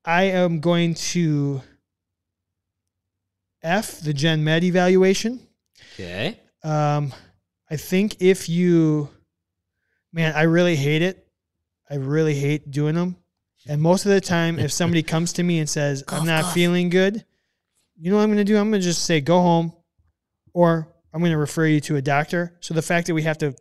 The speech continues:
Speaker 1: go through it.
Speaker 2: Yeah.
Speaker 1: Um, but I do think there's some value there.
Speaker 2: Cough, cough. I'm
Speaker 1: Um,
Speaker 2: sneezing too. My,
Speaker 1: and then
Speaker 2: my throat hurts.
Speaker 1: And when we, when we get into these talks about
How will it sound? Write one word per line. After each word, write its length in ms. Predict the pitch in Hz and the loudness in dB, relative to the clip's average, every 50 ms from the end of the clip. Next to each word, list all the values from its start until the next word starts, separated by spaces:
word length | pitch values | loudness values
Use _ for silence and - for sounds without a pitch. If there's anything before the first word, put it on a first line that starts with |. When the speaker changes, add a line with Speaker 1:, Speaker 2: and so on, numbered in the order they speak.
| _ - | _ -8
Speaker 1:
go 160 | 139 151 147 | -6 -4 -4
through 300 | 139 - - 147 151 175 | -4 -6 -6 -4 -2 -2
it. 160 | 190 208 - _ _ _ _ _ _ _ _ _ _ _ _ | -2 -2 -4 _ _ _ _ _ _ _ _ _ _ _ _
Speaker 2:
Yeah. 180 | 95 92 92 92 _ _ _ _ _ _ _ _ - | -20 -20 -20 -20 _ _ _ _ _ _ _ _ -2
Speaker 1:
Um, 460 | 170 170 165 160 156 151 135 147 131 | 0 0 0 0 -2 -4 -8 -6 -2
but 200 | 180 190 190 202 | 2 2 2 2
I 140 | 180 175 170 | 2 0 0
do 300 | 165 151 143 180 196 190 | 0 0 0 0 0 0
think 300 | - - 185 175 170 151 | 0 0 -2 -2 -2 0
there's 200 | 170 165 160 - | 0 0 0 0
some 140 | - 151 143 | -2 -4 -2
value 320 | 143 147 143 151 151 156 | -2 -2 0 0 0 0
there. 280 | 156 170 165 170 175 - _ _ _ _ _ _ _ _ _ _ _ _ _ _ _ _ _ _ _ | 2 0 0 -2 -4 -8 _ _ _ _ _ _ _ _ _ _ _ _ _ _ _ _ _ _ _
Speaker 2:
Cough, 260 | _ - 113 110 - - | _ -12 -12 -12 -12 -12
cough. 440 | - 113 110 104 - - - - _ _ _ _ - | -10 -8 -8 -8 -10 -12 -20 -20 _ _ _ _ -12
I'm 60 | 107 | -10
Speaker 1:
Um, 40 | 101 | -6
Speaker 2:
sneezing 540 | - 160 165 156 156 156 151 151 101 98 98 | -4 -2 0 2 2 2 2 2 0 -2 -4
too. 360 | - - 135 123 104 90 87 _ _ _ _ - | -6 -4 -2 -2 -2 -4 -8 _ _ _ _ -10
My, 80 | 101 185 | -4 -2
Speaker 1:
and 140 | 190 196 202 | 2 4 4
then 120 | 202 196 | 4 4
Speaker 2:
my 100 | 185 - | 4 2
throat 280 | - - 123 123 123 107 | 0 0 -2 -2 -2 -2
hurts. 260 | 107 95 - - 190 | -4 -6 -4 -2 0
Speaker 1:
And 120 | 190 180 | 2 4
when 180 | 185 196 202 196 | 6 6 6 6
we, 240 | 196 196 185 185 - - | 6 4 4 2 0 0
when 160 | 180 175 175 | 0 2 2
we 80 | 180 175 | 2 2
get 160 | 147 180 185 196 | 2 2 2 2
into 260 | 196 185 - 190 185 | 2 0 0 -2 -2
these 200 | 165 165 160 - | -2 -2 -4 -4
talks 380 | - - 170 175 170 170 - - | -6 -4 -4 -2 -4 -4 -4 -6
about 340 | 156 143 151 147 143 139 135 | -4 -4 -2 -2 -4 -6 -6